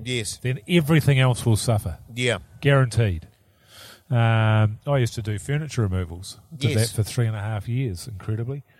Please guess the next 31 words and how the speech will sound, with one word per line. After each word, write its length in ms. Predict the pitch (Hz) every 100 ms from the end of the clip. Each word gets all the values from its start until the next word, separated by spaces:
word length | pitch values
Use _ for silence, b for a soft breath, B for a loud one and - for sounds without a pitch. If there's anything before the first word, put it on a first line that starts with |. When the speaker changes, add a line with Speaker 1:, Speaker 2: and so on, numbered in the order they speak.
| b b b 110
Speaker 2:
uh, 180 | 107 120
in 80 | 107
Australia. 600 | - - 120 131 175 170 b b b b -
Um, 380 | 135 135 143
and 100 | 160
I 40 | 185
was 160 | 165
very 260 | 113 175 196
happy 300 | 135 107 90
because 480 | 113 127 127 120 113
all 240 | 151 170
I 40 | 160
was 280 | 135 113
using 260 | 127 139 143
it 140 | 123
for 200 | - 110
was 160 | 107 104
to 80 | -
get 200 | 127 143
money 360 | 117 120 101 95
so 160 | -
that 120 | 107 104
I 100 | 101
could 140 | 98
get 180 | 101 -
smashed 720 | - - 123 123 120 101 -
four 240 | - 110 92
days 240 | 90 82
a 60 | 85
week. 280 | 78 80 -
Speaker 1:
Yeah, 300 | 120 127